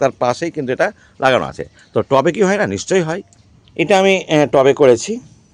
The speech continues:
গাছটার বয়স অবশ্য দু বছর থেকে বেশি, কাঠামো থেকেই বুঝতে পারছেন। এই যে কাঠামোটা,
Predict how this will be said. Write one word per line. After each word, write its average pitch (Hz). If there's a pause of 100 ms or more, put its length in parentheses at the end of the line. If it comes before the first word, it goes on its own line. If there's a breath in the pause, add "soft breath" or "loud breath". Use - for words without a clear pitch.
(160)
গাছটার 85
বয়স 110
অবশ্য 143 (380)
দু 98
বছর 117
থেকে 139 (100)
বেশি, 107 (100)
কাঠামো 101
থেকেই 117
বুঝতে 110
পারছেন। 135 (640 soft breath)
এই 80
যে - (380)
কাঠামোটা, 92